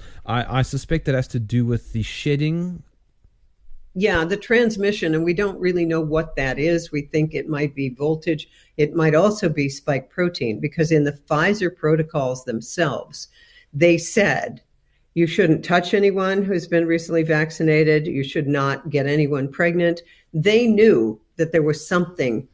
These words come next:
Speaker 2: coming out of those shots. So what I would do with that, this is where you have to keep your own frequency really high. I wanna tell you what my massage therapist does,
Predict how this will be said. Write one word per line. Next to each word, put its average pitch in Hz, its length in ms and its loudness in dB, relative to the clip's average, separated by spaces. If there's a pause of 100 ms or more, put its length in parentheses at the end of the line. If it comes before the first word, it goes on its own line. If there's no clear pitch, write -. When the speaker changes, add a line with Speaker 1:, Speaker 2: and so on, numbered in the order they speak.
Speaker 2:
coming 151 340 0
out 135 160 -2
of 131 80 0
those 123 200 -2
shots. - 360 -10 (340)
So 170 260 4
what 180 400 2
I 220 160 4
would 185 320 2
do 185 360 4
with 151 280 0
that, 151 440 -2 (600)
this 220 240 0
is 220 160 -2
where 190 100 2
you 170 160 4
have 170 200 -2
to 160 80 -6
keep - 360 -6
your 160 220 0
own 170 220 2
frequency 170 720 -2
really 160 400 0
high. 131 440 -6
I - 40 -14
wanna 170 240 4
tell 170 200 2
you 156 140 4
what 156 220 2
my 147 120 2
massage 139 520 -4
therapist 131 500 -6
does, 107 300 -6